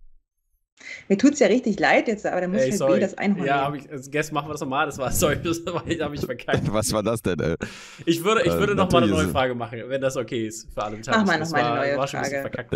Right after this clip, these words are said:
Speaker 3: Ja, ich glaube, ich glaube, das ist fair. Du hast ja die Antwort vorgelesen.
Speaker 2: Ja, ja, ja, ja, ja. <clears throat> Ich habe auch, das Ding heißt auch mit dem deutschen Untertitel
Speaker 1: Wie soll mir auch keiner
Speaker 2: Einhorn.
Speaker 1: vorwerfen, ich wäre hier Teacher's Pet oder so, ja?
Speaker 2: Ja, genau.
Speaker 1: Ich will mir
Speaker 2: Das
Speaker 1: meine Punkte schon auch ordentlich
Speaker 2: sind,
Speaker 1: verdienen.
Speaker 2: sind, äh, Drop, Drop-Bonus-Punkte.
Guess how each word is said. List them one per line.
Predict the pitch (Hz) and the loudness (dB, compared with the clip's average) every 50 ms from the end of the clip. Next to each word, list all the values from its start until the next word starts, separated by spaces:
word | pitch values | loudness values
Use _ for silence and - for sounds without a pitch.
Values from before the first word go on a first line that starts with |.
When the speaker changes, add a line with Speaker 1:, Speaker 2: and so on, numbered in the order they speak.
| 87 | 0
Speaker 3:
Ja, | 92 92 90 | 2 2 2
ich | 87 82 | 0 0
glaube, | - 90 87 85 80 78 80 - _ _ _ - | 0 0 0 0 0 -2 -6 -10 _ _ _ -4
ich | - 92 | -4 -2
glaube, | - - 92 92 90 87 | 0 0 0 2 2 0
das | 82 78 | 0 0
ist | - | 0
fair. | 87 80 76 | 0 0 0
Du | 73 78 | 0 0
hast | 80 85 | 0 0
ja | 80 | 0
die | 78 76 | 2 2
Antwort | 78 85 82 71 62 | 2 0 0 -2 -2
vorgelesen. | - 71 71 71 69 73 73 71 73 71 - _ _ _ _ - | -2 0 0 0 0 0 0 -2 -2 -4 -6 _ _ _ _ -10
Speaker 2:
Ja, | - 123 123 123 120 | -8 -6 -4 -4 -4
ja, | 120 120 120 117 | -4 -4 -6 -6
ja, | 117 117 117 117 113 110 113 | -6 -6 -8 -10 -10 -12 -14
ja, | 113 117 113 110 - | -16 -16 -16 -16 -16
ja. | 120 120 117 110 - _ _ _ _ _ - - - - - - - - - | -16 -16 -16 -18 -18 _ _ _ _ _ -6 -4 -2 -2 -2 -2 -2 -6 -10
<clears throat> | - - - - _ _ _ _ _ _ _ _ _ _ _ _ | -16 -20 -20 -20 _ _ _ _ _ _ _ _ _ _ _ _
Ich | - - | -4 -2
habe | 151 143 151 | 0 0 2
auch, | 151 143 - - - - _ _ | 0 -2 -2 -8 -20 -20 _ _
das | - 139 127 | -10 -10 -6
Ding | 123 151 160 151 | -2 -2 -2 0
heißt | 139 139 151 - | 0 -2 -2 -2
auch | 143 127 | -2 -4
mit | 135 135 | -4 -4
dem | 131 123 | -4 -2
deutschen | 120 127 135 131 123 | -2 -2 -2 -2 -6
Untertitel | 117 117 120 127 113 110 110 | -8 -8 -8 -6 -6 0 2
Speaker 1:
Wie | 196 208 208 | 4 4 6
soll | 208 226 | 6 6
mir | 226 254 226 | 6 6 4
auch | 233 226 | 2 2
keiner | - 226 220 240 | 2 2 2 4
Speaker 2:
Einhorn. | 254 247 - 233 220 | 2 2 2 2 4
Speaker 1:
vorwerfen, | 202 202 202 196 196 | 4 4 2 0 -2
ich | 185 185 | -6 -4
wäre | 180 185 185 | -4 -4 -4
hier | 190 180 | -4 -6
Teacher's | - - 214 202 - 185 180 - | -6 -6 -6 -4 -4 -4 -6 -6
Pet | - - - 202 180 175 - | -10 -10 -8 -8 -6 -6 -8
oder | - 143 143 143 | -8 -6 -6 -8
so, | 151 139 147 143 | -6 -6 -6 -6
ja? | 131 135 143 151 | -4 -4 -4 -4
Speaker 2:
Ja, | - - 120 117 | -6 -6 -8 -8
genau. | 110 110 104 98 | -8 -10 -12 -8
Speaker 1:
Ich | 98 | -6
will | 185 175 | -4 -4
mir | 180 | -2
Speaker 2:
Das | 175 175 | -2 -2
Speaker 1:
meine | 175 170 180 | -2 -4 -4
Punkte | 175 - 196 202 196 202 | -6 -4 -2 -2 -2 -2
schon | 196 - 190 151 | -2 -4 -4 -6
auch | 160 - | -6 -6
ordentlich | - 160 165 160 151 - | -4 -4 -2 -4 -4 -4
Speaker 2:
sind, | 139 | -4
Speaker 1:
verdienen. | 127 - 143 139 123 | -4 -4 -4 -4 -4
Speaker 2:
sind, | 131 143 127 117 - | -4 -4 -6 -6 -8
äh, | - 123 139 | -10 -10 -8
Drop, | 120 - 139 135 135 - - | 0 2 2 2 2 0 -6
Drop-Bonus-Punkte. | 131 135 139 131 - 131 139 135 117 - - 85 - | -4 -4 -4 -4 -2 -4 -4 -4 -4 -4 -4 -4 -2